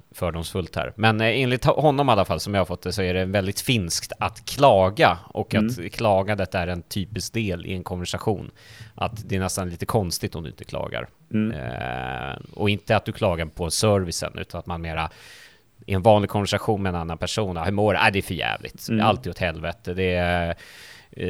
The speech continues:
Speaker 1: räntorna går åt helsike och jag hade ont i magen när jag vaknade i morse och vädret är dåligt" och så vidare. Att det är mera kutym nästan, att man ska börja
Speaker 2: Mm.
Speaker 1: klaga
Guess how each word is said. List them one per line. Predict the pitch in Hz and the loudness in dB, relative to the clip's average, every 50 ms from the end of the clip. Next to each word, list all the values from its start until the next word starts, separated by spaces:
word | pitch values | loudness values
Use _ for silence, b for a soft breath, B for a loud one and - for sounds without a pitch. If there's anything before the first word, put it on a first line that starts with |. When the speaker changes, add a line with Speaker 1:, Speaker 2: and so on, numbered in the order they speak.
| 85 80 | -4 -2
Speaker 1:
räntorna | 80 80 92 98 123 123 110 104 - - 120 107 107 104 104 104 101 | -2 0 4 6 6 6 4 2 2 2 4 6 6 8 8 6 6
går | 98 98 104 98 | 4 2 2 2
åt | 95 95 - - - | 2 2 0 -4 -6
helsike | 98 90 95 98 92 107 104 92 90 - - 104 - - 107 101 98 95 95 95 92 92 92 | -4 -2 -2 0 2 2 0 0 -2 -4 -4 -4 -4 0 2 4 4 6 6 6 6 6 4
och | 90 90 90 90 90 | 4 4 4 4 4
jag | 90 87 90 87 | 4 4 4 4
hade | 90 87 90 | 2 2 0
ont | 90 87 85 - | -4 -6 -6 -4
i | 101 | 0
magen | 92 98 95 90 92 92 87 92 90 85 | 2 4 6 6 6 4 4 2 0 0
när | 87 | 0
jag | 87 | 0
vaknade | 85 87 87 85 - - 95 90 | 2 2 0 0 0 -4 -4 -2
i | |
morse | 85 87 87 82 - - - 95 | -2 -2 -2 -2 -2 -2 -2 0
och | 90 87 | 0 2
vädret | 90 87 87 85 82 85 82 - | 2 0 0 0 -2 -4 -6 -4
är | 90 80 | -6 -6
dåligt" | 85 78 67 69 65 65 - - | -6 -6 -8 -8 -10 -10 -10 -10
och | - | -10
så | - 90 | -8 -8
vidare. | - - - - - - - 65 | -8 -8 -10 -8 -8 -6 -6 -6
Att | - - | -6 -6
det | - 90 90 | -6 -6 -4
är | |
mera | 87 87 82 80 80 | -4 -2 -2 -4 -4
kutym | - - - - - 117 117 107 87 | -4 -2 0 2 2 0 0 -2 -6
nästan, | 76 60 62 - - - - - | -8 -8 -10 -10 -10 -12 -12 -12
att | - | -10
man | - | -10
ska | - - - 104 101 | -8 -4 -4 -4 -4
börja | 90 - - - | -4 -6 -4 -2
Speaker 2:
Mm. | 113 107 98 | -2 -2 -2
Speaker 1:
klaga | - - - - - | -2 -4 -6 -8 -10